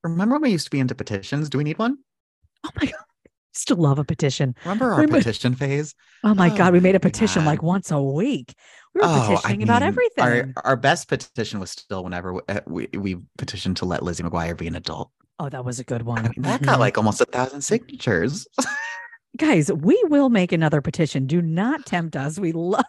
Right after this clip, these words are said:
Speaker 2: a petition,
Speaker 1: Don't
Speaker 2: and
Speaker 1: tempt
Speaker 2: it's
Speaker 1: us with a
Speaker 2: been,
Speaker 1: good time.
Speaker 2: it's been way too long. <laughs> We really used to pump those out.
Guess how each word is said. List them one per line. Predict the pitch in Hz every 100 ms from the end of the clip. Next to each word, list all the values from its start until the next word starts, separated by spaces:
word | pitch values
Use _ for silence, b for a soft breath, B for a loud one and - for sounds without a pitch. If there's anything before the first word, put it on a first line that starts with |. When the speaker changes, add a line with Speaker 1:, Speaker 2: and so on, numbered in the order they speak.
| 427
Speaker 2:
a | 320
petition, | 330 - 208
Speaker 1:
Don't |
Speaker 2:
and | 196
Speaker 1:
tempt | 160 160
Speaker 2:
it's | 190
Speaker 1:
us | -
with | 131
a |
Speaker 2:
been, | 104
Speaker 1:
good | - 104
time. | - 117 104 107 143 170
Speaker 2:
it's | 370 -
been | 240 190
way | 202 311
too | 359 254 165
long. | 160 202 269 175 156 208 -
<laughs> | _ _ _ _ 415
We | 480 -
really | 285 508 -
used | 262 - -
to | 240
pump | - 214 254 -
those | 175 156
out. | 180 233 226 165 -